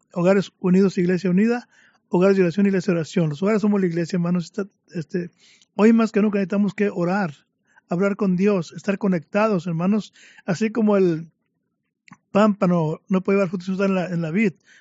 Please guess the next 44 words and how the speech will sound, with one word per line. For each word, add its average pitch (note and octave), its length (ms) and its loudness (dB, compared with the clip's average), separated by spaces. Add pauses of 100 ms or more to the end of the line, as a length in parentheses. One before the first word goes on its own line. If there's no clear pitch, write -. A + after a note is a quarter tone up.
(100)
Ahí F3+ 80 -6
también G3+ 140 0
nosotros, G3 300 -2
si, F3+ 140 -14
si F3+ 80 -6
no G3+ 60 2
estamos A3+ 260 0
en F#3 60 0
Cristo G#3+ 260 -2
Jesús, G3 140 0
conectados G3+ 260 -4
en G3 40 -6
Cristo G#3 200 -2
Jesús, F3+ 180 -4
hermanos, G#3 440 -2 (340)
no G3 80 -2
vamos G3+ 220 2
a - 20 -10
hacer F#3 160 -2
nada, G#3+ 200 0
no G#3 60 -2
vamos F#3 120 -4
a F#3 80 -4
poder F3+ 180 -4
hacer E3+ 160 -4
nada, G#3+ 240 -2
pero F3+ 180 -8
con D#3+ 120 -8
la E3 60 -4
ayuda F#3+ 100 0
de G3 60 -4
Él - 100 -10
todo A3+ 220 2
lo G3 100 -2
podemos. D#3+ 560 -10 (280)
Es F3 120 -8
que, G3+ 80 -2
hermanos, G3+ 380 -2
ánimo, G#3+ 580 -2
ánimo, F#3+ 380 0
ánimo, G3 260 -2
gloria F3 220 -6
a E3 40 -8
Dios. A3+ 400 -4